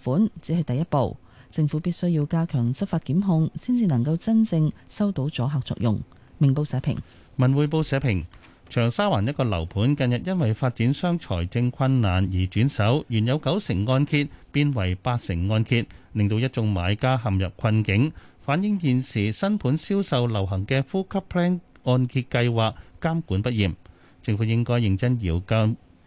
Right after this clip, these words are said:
Speaker 2: 政府應該認真研究規管財務公司樓宇按揭，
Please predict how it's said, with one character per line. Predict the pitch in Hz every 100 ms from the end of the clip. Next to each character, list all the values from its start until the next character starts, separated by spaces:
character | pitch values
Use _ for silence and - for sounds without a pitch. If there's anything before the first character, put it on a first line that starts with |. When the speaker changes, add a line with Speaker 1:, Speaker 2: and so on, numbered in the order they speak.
| - _ - - -
Speaker 2:
政 | 156
府 | 151
應 | 170 190
該 | 180
認 | 165 113
真 | 113 165 165
研 | 92 87
究 | 92 123 123 - - -
規 | 185
管 | 120 131
財 | - 87
務 | 95
公 | - 143 151
司 | - 151
樓 | - 90
宇 | 90 107
按 | 117 127
揭， | 139